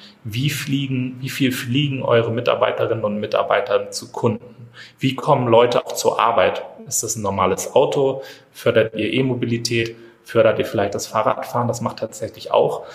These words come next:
einen Unterschied. Und das Letzte, und das ist tatsächlich auch immer sehr einfach, ist, guckt euren Stromanbieter an und stellt sicher, da auch sofort etwas zu tun.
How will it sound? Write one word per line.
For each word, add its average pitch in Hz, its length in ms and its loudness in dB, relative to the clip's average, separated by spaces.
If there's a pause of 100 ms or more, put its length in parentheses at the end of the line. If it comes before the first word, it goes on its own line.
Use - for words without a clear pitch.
(180)
einen 110 160 -2
Unterschied. 160 560 -2 (240)
Und 113 120 -4
das 110 180 2
Letzte, 123 420 2
und 120 120 2
das 113 120 2
ist 117 140 -6
tatsächlich 110 500 -2
auch 110 160 2
immer 110 180 0
sehr 107 220 0
einfach, 113 360 -2
ist, - 420 -6
guckt 143 260 -4
euren 117 220 4
Stromanbieter - 920 -2
an 151 320 -2 (260)
und 120 180 -2
stellt 107 260 2
sicher, 120 300 2
da 101 260 2
auch - 140 0
sofort - 440 -2
etwas - 420 -6
zu - 100 -6
tun. 95 400 -12